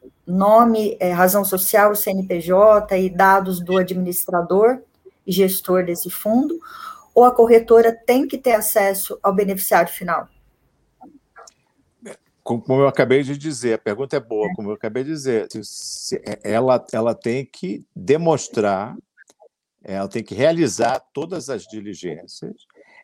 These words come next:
Speaker 2: Quanto mais informação ela souber, melhor estará tratado o risco de conhecer o seu cliente no âmbito da corretora. Agora, no cenário dela não, é, obter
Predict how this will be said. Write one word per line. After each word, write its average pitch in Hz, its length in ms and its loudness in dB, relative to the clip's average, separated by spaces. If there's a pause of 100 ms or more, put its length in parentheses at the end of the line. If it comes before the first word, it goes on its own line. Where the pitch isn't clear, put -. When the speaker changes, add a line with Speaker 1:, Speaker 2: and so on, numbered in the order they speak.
(260)
Speaker 2:
Quanto 156 340 0
mais 151 320 2
informação 135 600 0
ela 123 100 2
souber, 101 580 2 (360)
melhor 131 520 0 (160)
estará 110 360 -8
tratado 107 540 -8
o - 20 -10
risco 117 600 -14 (340)
de 214 80 -16
conhecer 104 460 -8
o 98 80 -10
seu - 160 -10
cliente 90 560 -12
no 101 220 -2
âmbito 98 280 -4
da 87 80 -6
corretora. 92 800 -8 (640)
Agora, 123 320 2
no 147 140 -6
cenário 143 540 -4
dela 117 420 -6 (260)
não, 127 320 -8 (800)
é, 98 500 -14
obter 117 600 -4